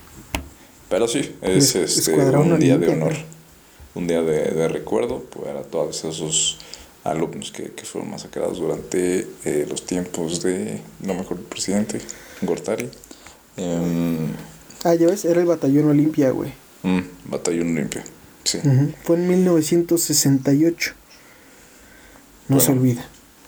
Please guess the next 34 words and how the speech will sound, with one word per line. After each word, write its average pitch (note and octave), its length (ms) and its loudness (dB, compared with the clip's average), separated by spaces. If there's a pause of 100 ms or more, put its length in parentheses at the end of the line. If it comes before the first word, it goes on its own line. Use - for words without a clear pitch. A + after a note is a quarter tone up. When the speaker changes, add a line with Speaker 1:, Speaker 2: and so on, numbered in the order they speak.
Speaker 1:
ahí E2+ 100 0
está, G2 220 -2
amigos. F#2+ 540 -2 (100)
Y, A#2+ 580 2 (580)
y A2 80 0
ya, G#2 200 0 (220)
esa - 200 -8
era A2+ 80 -2
la G2 60 0
noticia. G#2 300 -6 (680)
Speaker 2:
Pues, D3 380 2 (360)
o C#3+ 100 2
sea, D3 300 4 (640)
no, D#3 440 4
no E3+ 140 4
es F3 100 0
tanto F#3+ 260 2
noticia D#3+ 420 2
como C#3 260 2
un, D3+ 220 2
una D#3 560 2 (560)
remembranza, C#3 1120 4
¿no? D3 160 0
Speaker 1:
Pero G2+ 80 4
es G2+ 100 2
como G#2+ 200 2
una G2+ 200 4
efeméride, E2 540 -2
¿no? F#2+ 100 -6 (380)
Speaker 2:
Ajá, F#3 320 2 (100)
así C#3+ 160 -4
como C#3+ 200 4
Speaker 1:
Ujú. G2 80 0 (720)
Speaker 2:
Hoy, F3+ 320 4